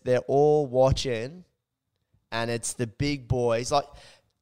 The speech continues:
you gotta understand, like, what would Messi be feeling? Like, everyone expects him to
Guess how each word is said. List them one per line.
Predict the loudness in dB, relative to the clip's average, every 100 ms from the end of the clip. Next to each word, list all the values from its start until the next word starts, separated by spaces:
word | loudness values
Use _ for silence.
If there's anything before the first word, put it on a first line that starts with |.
| _ _ -18
you | -6
gotta | 0 0 2
understand, | 0 0 -4 -4 -4
like, | -2 -4
what | -2 2 2 4
would | 0
Messi | 0 0 0 -2 -4
be | -2 -4
feeling? | -2 0 0 -2 -4
Like, | -4 -2 2
everyone | 2 4 2 4 2 0 -6 -18 _ _ _ _ _ -12
expects | -10 0 0 0
him | -4 -6
to | -4 -6